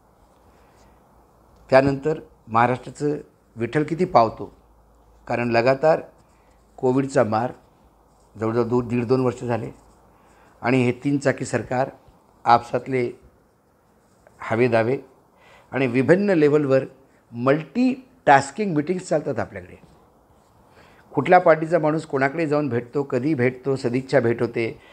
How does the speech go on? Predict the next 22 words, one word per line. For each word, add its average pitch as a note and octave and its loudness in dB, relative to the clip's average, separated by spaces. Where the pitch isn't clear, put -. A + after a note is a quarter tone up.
कधी B2+ -2
प्रकृती C3 -2
विचारायला A#2+ 0
जातात G#2 -4
आणि C#3 -2
पूर्ण E3 -2
महाराष्ट्रातली C3+ -2
जनता A#2+ -2
ऑक्सिजनवर A#2+ -2
असते G#2+ -8
की C3 0
आता B2 2
सरकार A#2+ 0
राहतं C3 2
का A2 -12
बाबा, A2 -4
जातं C3+ 0
का A2 -12
बाबा, A2 -6
राहतं B2+ 0
का G#2+ -14
बाबा. G2+ -14